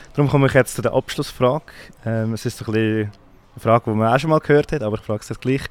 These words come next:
Ähm, wenn du auf einer einsamen Insel verbannt wirst und du darfst nur einen Gegenstand mitnehmen,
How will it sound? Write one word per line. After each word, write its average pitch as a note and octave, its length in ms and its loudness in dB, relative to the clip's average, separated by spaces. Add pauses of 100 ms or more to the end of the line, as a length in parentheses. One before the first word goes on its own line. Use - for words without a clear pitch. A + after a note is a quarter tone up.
(720)
Ähm, A#2 260 4
wenn A#2+ 120 6
du B2+ 80 4
auf - 120 -2
einer A2+ 140 2
einsamen C#3 420 6
Insel D3 520 0
verbannt B2 480 0
wirst A#2+ 340 -2
und A2 160 -8
du - 40 -20
darfst A2 280 -4
nur A2+ 200 -6
einen G#2+ 160 -2
Gegenstand G#2+ 600 -6
mitnehmen, G#2 480 -6